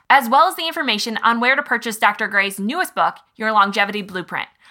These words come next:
I know you're gonna wanna check it out. It's loaded with information. I actually was able to get a sneak peek and read the book for myself, and it literally is chocked full of every system in the body and how to put it all together. It's definitely a more scientific book,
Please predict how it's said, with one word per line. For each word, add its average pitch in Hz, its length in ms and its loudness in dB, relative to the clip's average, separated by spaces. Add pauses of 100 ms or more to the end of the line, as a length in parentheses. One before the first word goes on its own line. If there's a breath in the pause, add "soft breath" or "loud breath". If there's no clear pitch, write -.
(120)
I 240 80 4
know 269 100 4
you're 320 140 0
gonna 311 140 2
wanna 220 160 2
check 233 200 -4
it 247 80 -4
out. 196 260 4
It's 220 140 -8
loaded 247 540 0
with 262 120 -6
information. 196 720 -4
I 214 100 4
actually 254 360 0
was 285 140 -6
able 226 160 -4
to 214 80 -6
get 190 160 -10
a 180 40 -12
sneak 311 420 -6
peek 165 260 -8 (340 loud breath)
and 226 140 -2
read 247 160 -4
the 226 40 -4
book 233 180 2
for 226 100 -4
myself, 196 560 2
and 220 100 -2
it 247 220 -2
literally 262 480 -2
is 190 160 -4
chocked 233 380 2
full 247 440 2
of 220 220 2
every 349 260 6
system 240 380 -6
in 208 80 -4
the 202 80 -4
body 170 340 0 (300 loud breath)
and 226 100 -2
how 226 200 4
to 214 80 2
put 214 140 -6
it 190 100 -2
all 175 120 4
together. - 460 -8 (400 soft breath)
It's 220 240 -6
definitely 269 560 -2
a - 100 0
more 240 180 2
scientific 302 640 -4
book, 403 160 4